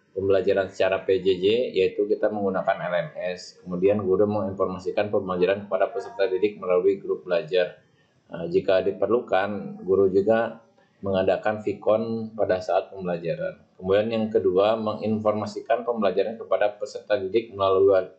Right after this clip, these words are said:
melalui wali kelas. Nah, untuk yang cara kedua ini, solusi yang kedua ini biasanya,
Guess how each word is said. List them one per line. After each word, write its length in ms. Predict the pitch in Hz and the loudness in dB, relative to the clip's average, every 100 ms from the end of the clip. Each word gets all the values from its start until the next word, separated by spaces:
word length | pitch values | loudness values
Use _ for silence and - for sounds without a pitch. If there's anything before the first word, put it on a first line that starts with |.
| 101 | -6
melalui 400 | 101 95 101 107 | -2 2 4 4
wali 240 | 107 90 | 4 2
kelas. 560 | - 90 85 - - - _ _ _ _ _ - | 0 0 0 -2 -16 -20 _ _ _ _ _ -2
Nah, 160 | 95 90 | 0 0
untuk 160 | 95 | 2
yang 320 | 95 95 95 | 2 0 -4
cara 480 | 107 95 92 90 - | -2 2 2 2 -2
kedua 400 | - 95 95 95 | -4 2 4 6
ini, 240 | 90 98 131 | 4 2 0
solusi 400 | 110 98 90 98 | 4 2 2 0
yang 80 | |
kedua 320 | 92 95 95 92 | 0 4 4 4
ini 320 | 107 117 101 | 2 2 2
biasanya, 640 | 92 - 95 101 117 113 | 2 0 -8 -2 -2 -2